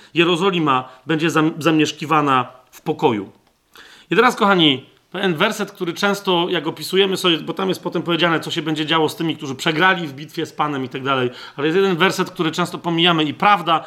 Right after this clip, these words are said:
która się w wielu miejscach Biblii pojawia, która jest pomijana. To jest szesnasty werset. Mianowicie jest powiedziane, że z tych, którzy będą walczyć przeciwko Panu, niektórzy przetrwają.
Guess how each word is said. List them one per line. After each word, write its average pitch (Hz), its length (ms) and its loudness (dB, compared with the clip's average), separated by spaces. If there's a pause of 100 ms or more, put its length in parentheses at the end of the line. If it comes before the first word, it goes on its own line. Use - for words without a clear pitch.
(160)
która 160 160 -8
się 175 140 -6
w 160 120 -8
wielu 262 200 -4
miejscach 170 340 -4
Biblii 147 260 -8
pojawia, 143 320 0
która 202 200 0
jest 233 140 2
pomijana. 180 520 0 (840)
To 185 60 -2
jest 170 120 -4
szesnasty 214 400 0
werset. 120 520 -6 (880)
Mianowicie 180 300 -2
jest - 160 -2
powiedziane, 220 460 2
że 175 120 2
z - 140 -8
tych, 277 240 2
którzy 202 280 -4
będą 190 320 2
walczyć 202 420 0
przeciwko - 440 -12
Panu, 165 280 2
niektórzy 180 480 -4
przetrwają. 151 800 0